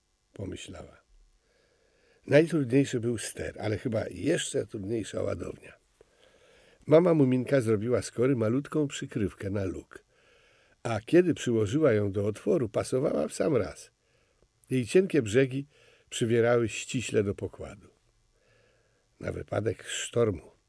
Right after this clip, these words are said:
powiedziała sama do siebie i westchnęła uszczęśliwiona. Obok niej na schodach siedziała Mimbla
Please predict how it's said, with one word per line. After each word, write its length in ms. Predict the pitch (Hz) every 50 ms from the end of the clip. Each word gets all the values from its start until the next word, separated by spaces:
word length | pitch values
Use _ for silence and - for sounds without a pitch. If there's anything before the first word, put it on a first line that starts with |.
| _ _ _ _ _ _ - _ _ -
powiedziała 520 | - 110 101 110 101 95 110 107 101 101
sama 340 | - - - 107 98 90 90
do 100 | 87 -
siebie 400 | - - 131 135 131 139 - 143 - _ _ - - - - - - - - - _ _ -
i 160 | 180 180 147
westchnęła 840 | 120 123 110 - - - - - - 110 113 123 120 110 104 98 -
uszczęśliwiona. 1200 | 104 107 - - - - - 110 98 87 - - - - 98 90 - - - - - - - - _ _ _ _ _ _ _ _ _ - - - -
Obok 320 | 156 170 156 139 110 -
niej 260 | 113 123 139 151 147
na 200 | 131 113 110 101
schodach 580 | 95 - - - 113 117 117 107 127 135 117 -
siedziała 440 | - 117 107 98 113 110 101 101 95
Mimbla 560 | 101 110 110 107 107 104 110 117 127 143